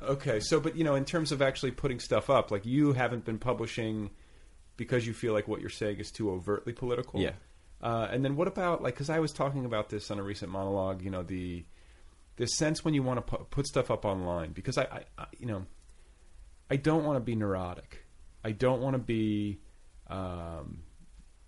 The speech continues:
Speaker 1: you know, so self-serious or worried or whatever that I don't share stuff online.
Speaker 2: Right.
Speaker 1: You know, like, you,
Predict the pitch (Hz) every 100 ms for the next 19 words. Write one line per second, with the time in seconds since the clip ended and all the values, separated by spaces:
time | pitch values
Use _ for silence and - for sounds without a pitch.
0 | - - - - - - 117 101 104 -
1 | 139 127 123 120 - 123 113 - 120 110
2 | 110 107 104 95 87 104 110 104 101 98
3 | 98 95 95 92 95 107 104 - 95 98
4 | - 95 92 90 82 80 80 78 82 95
5 | 110 113 113 117 123